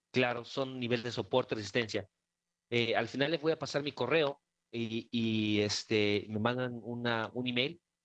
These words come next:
para que yo les pase ese experto para el MetaTrader. Pero, Gabriel, eh, lo más, eh, lo más recomendable, lo más recomendable es hacerlas, es graficar esos niveles manualmente.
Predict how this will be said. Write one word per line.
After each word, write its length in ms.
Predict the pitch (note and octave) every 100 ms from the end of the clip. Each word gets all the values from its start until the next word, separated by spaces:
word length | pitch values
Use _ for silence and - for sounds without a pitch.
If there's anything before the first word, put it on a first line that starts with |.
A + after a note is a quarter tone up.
| _ _ _ -
para 200 | G#2+ G#2
que 100 | G#2
yo 100 | A2
les 140 | G#2+
pase 360 | - A2 - G#2+
ese 140 | G#2+
experto 520 | G#2 - A#2 G2+ G2+
para 180 | - F#2
el 60 | F#2
MetaTrader. 520 | G2 - B2 F#2 - _
Pero, 340 | F3 G#3+ E3 B2+ _ _ _ _ _ _ _ _ _ _ _ _ _
Gabriel, 360 | A2 B2 D3+ C3 - _
eh, 220 | C3 B2+ A#2+
lo 140 | B2
más, 380 | A#2 C#3 D#3+ -
eh, 380 | F3 D#3 C#3 -
lo 160 | A#2+ A2+
más 160 | D3
recomendable, 720 | F#3 - D3 C#3 C3+ G#2+ F#2+ G2 _ _ _ _ _ _ _ _ _ _ _ _ _ _ _ -
lo 100 | A#2
más 400 | C3+ D3+ - -
recomendable 880 | C3 C3 B2 A#2 A2+ B2 G2 G2 G2+ _ _ _ _ -
es 400 | A2+ A2+ - -
hacerlas, 760 | A2+ - A#2+ A2+ G#2+ G#2 - _
es 120 | G#2+ G#2+
graficar 440 | A#2+ - G2+ A#2
esos 160 | G#2+ G#2+
niveles 380 | G#2 G#2 G2
manualmente. 560 | F#2+ F#2+ G2 F2+ E2+ -